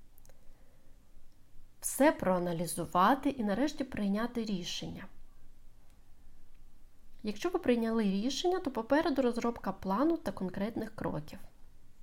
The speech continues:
Що потрібно взяти до уваги при створенні плану? Перше, це приблизні строки. Скільки часу вам потрібно на здійснення мрії? Місяць,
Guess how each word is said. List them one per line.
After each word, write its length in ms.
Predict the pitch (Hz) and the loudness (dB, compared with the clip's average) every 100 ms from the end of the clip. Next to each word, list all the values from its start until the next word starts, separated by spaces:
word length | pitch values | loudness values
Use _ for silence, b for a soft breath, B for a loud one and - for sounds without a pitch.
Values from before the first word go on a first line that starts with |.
| - - - - - - - B B | -14 -14 -14 -16 -16 -14 -12 B B
Що 280 | - - 294 | 0 8 8
потрібно 500 | - 302 - 254 247 | 8 2 2 6 4
взяти 380 | - 233 240 214 | 6 4 2 0
до 160 | 196 | 2
уваги 380 | 190 190 240 285 | 2 4 2 2
при 180 | 294 196 | -2 -4
створенні 520 | 196 - 190 208 202 | -4 -2 0 0 -2
плану? 500 | 196 - 175 151 151 - - - - - - - - - - | -2 0 0 0 -2 -6 -14 -12 -14 -14 -14 -14 -14 -12 2
Перше, 360 | 233 277 - | 4 4 2
це 120 | 339 220 | 0 0
приблизні 540 | - 185 202 214 220 | 0 2 2 2 0
строки. 540 | 202 - 170 - - - B B B B B | -2 0 0 -2 -6 -10 B B B B B
Скільки 420 | - 330 349 302 | 2 4 4 2
часу 440 | - 214 175 - | 2 2 2 0
вам 160 | 175 170 | -2 -2
потрібно 480 | 175 - 247 277 233 | -2 0 4 6 6
на 140 | 196 | 4
здійснення 560 | 190 190 208 208 196 185 | 2 0 0 0 2 2
мрії? 420 | 175 160 151 - - - b b b - | 2 0 -2 -4 -12 -12 b b b 0
Місяць, 680 | 196 208 196 - 185 - | 2 2 0 -2 -4 -6